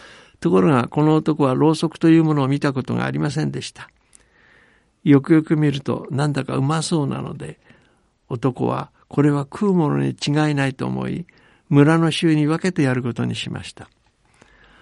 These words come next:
そこで男は村の衆を集めて、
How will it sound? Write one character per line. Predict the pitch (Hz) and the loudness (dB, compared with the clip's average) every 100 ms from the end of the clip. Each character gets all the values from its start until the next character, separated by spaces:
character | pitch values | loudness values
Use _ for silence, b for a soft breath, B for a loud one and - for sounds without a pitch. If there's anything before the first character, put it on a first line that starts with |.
| b | b
そ | - 165 | -6 0
こ | 165 | 4
で | 160 | 4
男 | 151 156 156 | 2 0 0
は | 131 - - | 0 -2 -4
村 | 151 131 147 | 2 4 4
の | 143 | 0
衆 | 131 160 | 0 0
を | 135 117 | 0 -4
集 | 117 - | -8 -8
め | 117 | -8
て、 | 117 131 | -8 -10